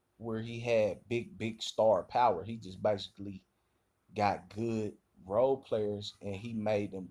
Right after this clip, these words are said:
better, 'cause Jordan was real instrumental. Jor-, you know, like, I, I'll talk about, I'll talk about what I think about Jordan in another, another episode.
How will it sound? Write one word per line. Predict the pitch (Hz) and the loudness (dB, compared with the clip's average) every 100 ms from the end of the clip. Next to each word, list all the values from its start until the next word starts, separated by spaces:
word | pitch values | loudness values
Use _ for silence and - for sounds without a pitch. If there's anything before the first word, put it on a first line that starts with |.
| - | -2
better, | 117 113 85 - | 2 2 0 -10
'cause | 104 - | -14 -14
Jordan | - 135 131 110 95 | -6 -2 0 -2 -8
was | 85 _ | -14 _
real | 101 110 101 - | -10 -6 -6 -6
instrumental. | 104 101 85 110 110 - _ _ | -10 -10 -8 -10 -10 -16 _ _
Jor-, | 120 139 - | -6 -6 -6
you | 117 127 | -10 0
know, | 120 | 2
like, | 110 101 - | 2 2 4
I, | 143 - | 2 6
I'll | 147 170 | 4 6
talk | 139 113 | 4 2
about, | 101 95 90 _ - | 2 -2 -2 _ -2
I'll | 143 | -2
talk | 156 131 120 | 2 2 2
about | 107 113 95 - _ _ _ _ _ 98 | 0 0 0 -4 _ _ _ _ _ -8
what | 113 117 | 0 2
I | 107 | 2
think | 107 101 | 0 -4
about | 90 90 90 | -4 -6 -6
Jordan | 90 107 120 95 60 - _ _ _ _ _ | -8 -4 -2 -2 -4 -16 _ _ _ _ _
in | 98 90 | -10 -8
another, | 87 101 107 95 87 92 _ _ _ _ _ _ _ _ _ _ _ _ | -6 0 0 0 -6 -14 _ _ _ _ _ _ _ _ _ _ _ _
another | 92 98 104 78 | -10 -4 -4 -2
episode. | 92 107 - - 69 52 | -4 -4 -6 -8 -8 -10